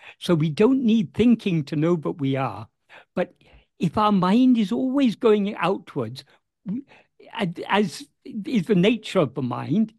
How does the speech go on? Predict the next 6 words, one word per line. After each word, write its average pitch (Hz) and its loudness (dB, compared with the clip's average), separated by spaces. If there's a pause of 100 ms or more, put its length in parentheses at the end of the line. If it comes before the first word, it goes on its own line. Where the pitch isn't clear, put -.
if, 139 -10 (540)
um, 170 2 (280)
we 214 -2
overlook 226 0
the, 185 -2 (160)
uh, 151 -4